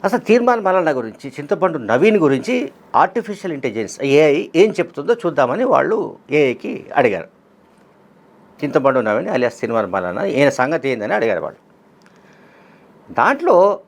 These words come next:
ఆశ్చర్యం ఏంటంటే వచ్చిన పాయింట్స్ చెప్తున్నాను నేను. ఇది ఆర్టిఫిషియల్ ఇంటెలిజెన్స్లో తీర్మానం మల్లన్న గురించి వచ్చిన పాయింట్స్ ఏంటంటే చింతపండు నవీన్ పైన అనేక అవినీతి ఆరోపణలు ఉన్నాయి. నెంబర్ వన్.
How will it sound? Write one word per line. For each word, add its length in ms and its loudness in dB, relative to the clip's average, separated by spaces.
ఆశ్చర్యం 400 0
ఏంటంటే 340 -6
వచ్చిన 560 -2
పాయింట్స్ 320 0
చెప్తున్నాను 340 -10
నేను. 120 -18
ఇది 380 2
ఆర్టిఫిషియల్ 540 -4
ఇంటెలిజెన్స్లో 840 0
తీర్మానం 360 0
మల్లన్న 220 -2
గురించి 340 -8
వచ్చిన 340 -6
పాయింట్స్ 340 -2
ఏంటంటే 600 -2
చింతపండు 380 2
నవీన్ 360 2
పైన 440 2
అనేక 420 4
అవినీతి 420 0
ఆరోపణలు 400 -2
ఉన్నాయి. 420 -6
నెంబర్ 220 -6
వన్. 220 2